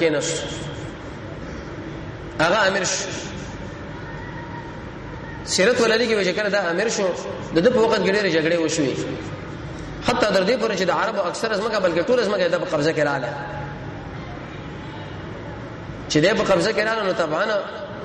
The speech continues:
انسان چې کله د اوچت منصب والا شي، او هغه له یوه ځمکه په لاس کې راشي، او بیا بله ځمکه، نو دا لالچي دی، تر څو پورې چې بله باندې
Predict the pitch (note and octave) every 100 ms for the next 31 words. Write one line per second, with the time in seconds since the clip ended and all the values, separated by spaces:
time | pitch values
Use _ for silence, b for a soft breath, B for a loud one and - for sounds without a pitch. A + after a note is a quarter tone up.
0 | - - - - - - - - - -
1 | D#3+ D#3+ G#3 G#3 G3 F#3+ G3+ E3+ D#3+ G3+
2 | F3+ F3 F3+ G3 F3+ F3 E3+ F3 D#3 D3+
3 | F#3+ F3+ A3 G#3 G3+ F#3+ F#3+ G3 G3 F#3
4 | F3 E3 D#3 F3+ A3 A3+ F#3+ F#3 F3+ E3
5 | G3 F#3 D#3+ C#3+ G3+ F#3 D#3+ C#3 F3+ D3+
6 | C#3 G#3+ G3 G3 D#3 D3+ G3 F#3+ F#3